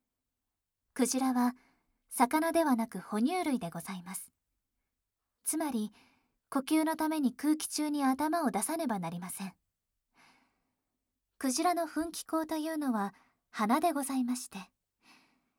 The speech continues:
潮吹きというのは要するに、息を吐くときに鼻に入った水を一緒に飛ばしているのです。マッコウクジラはクジラの中でも特別で、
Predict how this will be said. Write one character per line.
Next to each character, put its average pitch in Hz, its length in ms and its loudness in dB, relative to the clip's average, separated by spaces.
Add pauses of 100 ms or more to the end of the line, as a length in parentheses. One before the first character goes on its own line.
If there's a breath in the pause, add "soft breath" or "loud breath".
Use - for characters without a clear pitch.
潮 320 320 2
吹 - 180 -10
き - 20 -16
と 277 120 0
い 262 160 2
う 254 60 4
の 220 140 2
は 180 100 0
要 226 200 0
す 285 140 -4
る 294 120 -4
に、 214 280 -2 (460 soft breath)
息 311 340 2
を 247 80 2
吐 269 220 0
く - 60 -12
と 247 120 -2
き 220 140 -6
に 175 100 -4
鼻 208 300 2
に 311 120 -4
入 330 180 -4
っ - 20 -6
た 202 180 -4
水 175 340 -4
を 202 100 -4
一 175 120 -6
緒 - 200 -2
に 302 120 -2
飛 240 140 -6
ば 277 100 0
し - 100 -4
て 330 140 -4
い 330 40 -10
る 349 100 -6
の 269 100 0
で 175 120 -6
す。 - 160 -12 (2250 soft breath)
マ 226 140 6
ッ 226 120 0
コ 302 160 0
ウ 302 40 -2
ク 311 140 -4
ジ 285 120 -2
ラ 240 140 2
は 202 220 -2 (360)
ク 254 120 -2
ジ 254 140 0
ラ 285 100 4
の 277 120 2
中 269 220 2
で 202 120 -2
も 165 120 -8
特 - 280 -12
別 - 260 -8
で、 - 160 -10